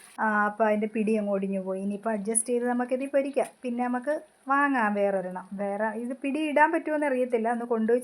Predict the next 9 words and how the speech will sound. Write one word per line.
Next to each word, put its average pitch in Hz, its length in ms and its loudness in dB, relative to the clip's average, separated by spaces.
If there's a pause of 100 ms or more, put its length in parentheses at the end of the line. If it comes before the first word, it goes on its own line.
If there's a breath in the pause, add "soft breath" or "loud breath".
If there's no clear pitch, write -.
ചോദിക്കണം 247 440 2
വേറെ 220 220 0
പിടി 226 240 -2
ഇട്ട് 208 180 -4
തരുമോ 190 260 -2 (100)
എന്ന്. 170 120 -10 (600 soft breath)
പുതിയ 247 300 6
പാനായിരുന്നു 214 520 2
കേട്ടോ. 185 200 -2